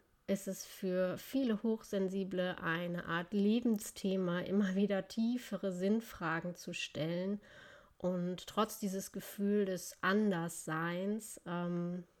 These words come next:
ja, diese Sinnhaftigkeit im Dasein und im Leben auch nicht zu verlieren. Die stark traumatisierte Person hingegen kommt doch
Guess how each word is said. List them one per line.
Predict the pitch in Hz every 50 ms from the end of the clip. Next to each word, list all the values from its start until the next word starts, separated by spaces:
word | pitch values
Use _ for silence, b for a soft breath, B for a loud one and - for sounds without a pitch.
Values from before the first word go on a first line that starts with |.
| _ _ _
ja, | - 220 175 180 185 190 190
diese | 175 185 175 - 175
Sinnhaftigkeit | 170 - - 233 254 262 208 185 196 180 - - - 156 - - - - - 175 165 170 175
im | 180 175 175
Dasein | 170 180 170 175 185 196 202 196 202 185 185 170
und | 170 165 -
im | 165 165 175 170 B B B B B B B B B
Leben | 185 180 185 196 202 196 202 120
auch | 131 160
nicht | 190 196 185 185 - -
zu | 185 175
verlieren. | - - 185 175 175 175 190 196 185 170 151 147 147 151 165 B B B B B B B -
Die | 190
stark | - - - 185 180 185 190 196 -
traumatisierte | - - 202 190 190 190 185 208 214 190 190 214 214 214 220
Person | 208 - - 190 175 180 180 180 185 185 190 196
hingegen | 185 170 196 190 185 170 165 170 170 170 165 175 170 170 170 170 -
kommt | - - - 190 180 175 -
doch | 196 180 -